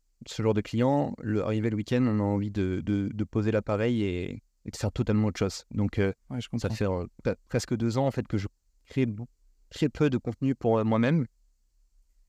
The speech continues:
Speaker 1: Et, euh, et voilà, je, c'est, je communique pas du tout sur, euh, sur la création de contenu pour les, l'hôtellerie et la restauration, quoi.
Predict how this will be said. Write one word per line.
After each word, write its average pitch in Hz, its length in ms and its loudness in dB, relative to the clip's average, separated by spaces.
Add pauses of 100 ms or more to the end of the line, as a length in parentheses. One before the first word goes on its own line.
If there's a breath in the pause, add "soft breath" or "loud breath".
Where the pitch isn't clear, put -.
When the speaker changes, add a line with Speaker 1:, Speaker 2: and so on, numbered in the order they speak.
(320)
Speaker 1:
Et, 110 160 2
euh, 98 600 0
et 104 60 -2
voilà, 92 200 2
je, - 220 -4
c'est, - 260 -6
je 110 120 -2
communique 104 380 0
pas 117 120 2
du 113 120 2
tout 117 160 -6
sur, 101 280 -2
euh, 95 400 0 (960)
sur - 260 0
la 147 80 4
création - 280 -2
de 101 60 2
contenu 107 380 -2
pour 104 220 -4
les, 95 260 0 (200)
l'hôtellerie 110 480 -2
et 110 40 4
la 101 120 2
restauration, 95 500 -2
quoi. - 140 -12